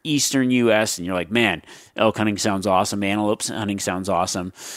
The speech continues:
You go on a hunt like that, but how do you get the meat back? That is one of the most important things, and it's something that I've become an expert on because I deal with it all the time.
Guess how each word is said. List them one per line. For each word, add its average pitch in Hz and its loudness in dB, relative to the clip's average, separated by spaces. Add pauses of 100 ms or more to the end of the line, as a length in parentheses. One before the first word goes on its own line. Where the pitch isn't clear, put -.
(340)
You 107 0
go 120 8
on 123 4
a 113 2
hunt 120 2
like 117 0
that, 104 2
but - -4
how 123 2
do 135 4
you 131 0
get 127 2
the 90 -4
meat 95 -4
back? 73 -2
That 135 4
is 113 0 (340)
one 131 6
of 147 4
the 127 4
most 117 4
important 101 0
things, 113 0
and 101 -2
it's 95 -4
something 120 2
that 107 2
I've 101 2
become 117 0
an 110 4
expert 113 0
on 101 0
because 101 -4
I 95 -2
deal 104 0
with 110 2
it 101 0
all 95 2
the 98 -10
time. 98 0